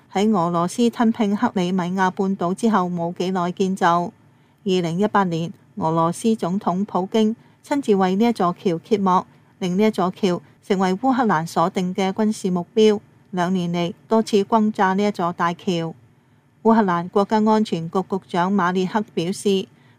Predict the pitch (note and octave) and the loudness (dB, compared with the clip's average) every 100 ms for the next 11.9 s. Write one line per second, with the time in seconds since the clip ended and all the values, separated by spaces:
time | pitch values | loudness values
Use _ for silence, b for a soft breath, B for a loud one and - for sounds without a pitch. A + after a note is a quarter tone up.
0 | - F3 G3+ A3 G#3+ F3+ E3 E3 G#3 G3+ | -2 0 2 2 2 0 -2 0 -2 -2
1 | F#3 G3 A3 A3 G#3+ - A3+ - E3+ E3+ | -6 -2 0 0 -2 -2 -4 -2 -4 -4
2 | b b b A3 A#3+ G#3 F#3 G#3 B3 A#3+ | b b b 2 2 4 2 2 0 2
3 | G3 F#3 - G3 F#3+ F3 - - A3 G3 | 0 0 0 0 0 -4 -4 0 2 2
4 | E3+ - F#3+ F#3+ F3 F#3 G3+ G3 - F3 | -2 0 0 2 0 0 0 0 -2 -4
5 | D#3+ E3 F#3 G3 F#3 F#3 F#3 E3+ F3 - | -2 -2 0 -2 -2 -2 0 -2 -2 2
6 | G#3+ - _ - G#3+ G#3 F#3+ F3+ G#3 G3+ | 0 0 _ -2 0 2 2 2 2 2
7 | - E3 E3 - _ _ F3 G3 A3 G#3 | 0 -2 -4 -10 _ _ -2 2 4 4
8 | F#3+ F#3 - G#3+ G#3 F#3+ G3 F3+ A3+ G#3+ | 4 2 2 2 2 2 -2 -2 0 0
9 | F#3 E3+ F#3+ A3+ G#3 E3 E3+ - G#3 - | 2 2 2 2 2 0 -2 0 -2 0
10 | G#3 G#3 G3 F#3+ - b - F#3+ G#3 B3+ | -2 2 2 0 -4 b 0 0 2 -2
11 | B3 G#3 G3 - A3 - F#3 F#3 G3 | 2 2 2 2 2 2 0 2 2